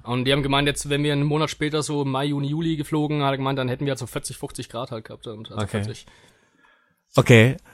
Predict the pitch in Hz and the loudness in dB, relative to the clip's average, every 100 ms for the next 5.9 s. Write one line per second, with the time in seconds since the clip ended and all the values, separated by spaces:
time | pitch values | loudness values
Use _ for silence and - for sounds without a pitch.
0 | - - 156 170 202 202 202 202 196 185 | -20 4 6 8 10 12 12 12 12 10
1 | - 170 175 175 175 175 175 180 170 - | 6 8 10 10 8 8 8 6 2 -6
2 | - - 160 - 220 - 185 165 190 190 | -14 -8 2 6 6 8 10 12 10 10
3 | 156 156 156 156 - 147 147 147 160 156 | 8 6 6 4 4 4 6 6 6 4
4 | 143 135 131 139 139 120 - 117 113 110 | 4 4 4 2 0 -4 -2 -2 -2 -4
5 | - - 123 123 123 120 117 113 110 | -6 -6 -8 -8 -10 -4 -2 -2 -4